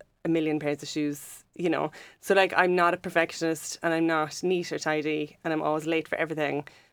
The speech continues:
So, but it doesn't bother me that much, you know. Like, I'd say, you know, when you, with three kids, I'd say it would have been a shock to me to think, like, "There's so much stuff," you know. But instead I was just like,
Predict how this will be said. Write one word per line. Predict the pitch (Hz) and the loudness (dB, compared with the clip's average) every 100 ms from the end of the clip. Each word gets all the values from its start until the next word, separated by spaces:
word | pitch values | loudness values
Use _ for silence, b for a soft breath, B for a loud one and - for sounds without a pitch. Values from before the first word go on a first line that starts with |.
| B _ | B _
So, | - 180 165 160 - 151 | 2 2 4 0 -4 -4
but | - 175 | 2 2
it | 170 | 2
doesn't | 180 165 165 - | 2 2 0 4
bother | 170 170 | 4 4
me | 165 | 2
that | 160 156 | 2 2
much, | 165 - - - | -2 -4 -8 -8
you | - 180 | -4 0
know. | 175 165 202 _ | 2 0 -2 _
Like, | 175 180 - | 0 2 2
I'd | 185 | 2
say, | 185 175 | 4 2
you | 170 180 | 4 2
know, | 180 175 | 4 2
when | 170 180 | 4 2
you, | 180 180 175 175 175 B B B B - | 4 4 4 2 -4 B B B B 2
with | 190 220 | 2 4
three | 233 208 | 2 4
kids, | 208 185 | 4 4
I'd | 185 | 2
say | 180 | 4
it | |
would | 175 | 4
have | 170 | 4
been | 175 | 2
a | |
shock | - 170 - | 4 4 4
to | 190 | 0
me | 170 | 0
to | - | 2
think, | 175 165 | -2 0
like, | 151 - | -2 -2
"There's | 208 | -4
so | - | -2
much | 208 | -2
stuff," | - - 202 175 - | -2 0 2 0 0
you | 175 | -2
know. | 151 156 - B B B _ | 0 -2 -6 B B B _
But | 208 | 6
instead | 202 190 202 175 | 6 6 6 6
I | 170 | 4
was | 170 | 2
just | 180 170 | 0 0
like, | 160 165 | 0 0